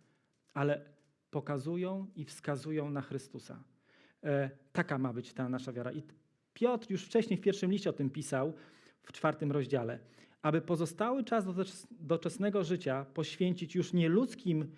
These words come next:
porządliwościom, lecz woli Bożej”. Dość bowiem, że w czasie minionym spełnialiście zachcianki pogańskie, oddając się rozpuście, pożądliwości, pijaństwu, biesiadom, pijatykom i bezecnemu bałwochwalstwu. Teraz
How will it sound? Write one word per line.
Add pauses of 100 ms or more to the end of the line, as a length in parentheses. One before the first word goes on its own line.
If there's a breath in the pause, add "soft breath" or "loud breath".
(160 loud breath)
porządliwościom, (200)
lecz
woli
Bożej”. (400 soft breath)
Dość
bowiem,
że
w
czasie
minionym (240 loud breath)
spełnialiście
zachcianki
pogańskie, (180)
oddając
się
rozpuście,
pożądliwości, (220 loud breath)
pijaństwu,
biesiadom,
pijatykom (520 loud breath)
i
bezecnemu
bałwochwalstwu. (880 soft breath)
Teraz